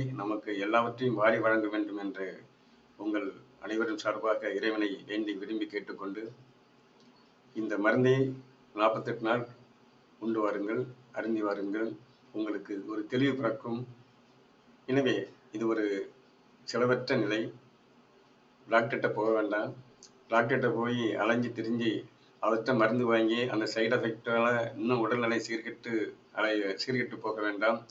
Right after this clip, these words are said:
காந்த திணிவு நன்றாக இருக்கும். இந்த காந்த சுழற்சி என்று சொல்லக்கூடிய இந்த செல்களின் இயக்கம் நன்றாக இருக்கும். உடல் இயக்கம், உயிர், உயிர் இயக்கம், மன இயக்கம் மூன்றுமே நன்றாக இயங்கும்.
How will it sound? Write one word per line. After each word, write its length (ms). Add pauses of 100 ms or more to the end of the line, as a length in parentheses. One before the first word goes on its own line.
(320)
காந்த 380
திணிவு 240 (200)
நன்றாக 360 (100)
இருக்கும். 320 (320)
இந்த 160
காந்த 300
சுழற்சி 460
என்று 180
சொல்லக்கூடிய 500 (640)
இந்த 140 (100)
செல்களின் 420 (240)
இயக்கம் 440
நன்றாக 440
இருக்கும். 360 (600)
உடல் 280
இயக்கம், 400
உயிர், 260 (160)
உயிர் 320
இயக்கம், 360 (140)
மன 200
இயக்கம் 420 (120)
மூன்றுமே 460 (440)
நன்றாக 420 (360)
இயங்கும். 360